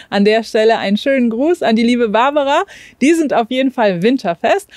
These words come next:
Und auch Posteleinpflanzen sind ebenfalls frosthart und wachsen richtig schön, haben so,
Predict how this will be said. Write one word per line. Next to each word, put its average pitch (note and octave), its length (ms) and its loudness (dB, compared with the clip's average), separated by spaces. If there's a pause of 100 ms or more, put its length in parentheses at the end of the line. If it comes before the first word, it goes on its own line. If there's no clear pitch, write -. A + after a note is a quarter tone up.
(140)
Und B3+ 160 0
auch B3+ 180 -2
Posteleinpflanzen C4+ 1160 0
sind A#3 320 0
ebenfalls D#4 600 -2
frosthart C4+ 600 -2
und G#3+ 160 2
wachsen A#3+ 320 -2
richtig C4 340 -2
schön, C#4 260 2
haben A#3 140 4
so, A3+ 280 0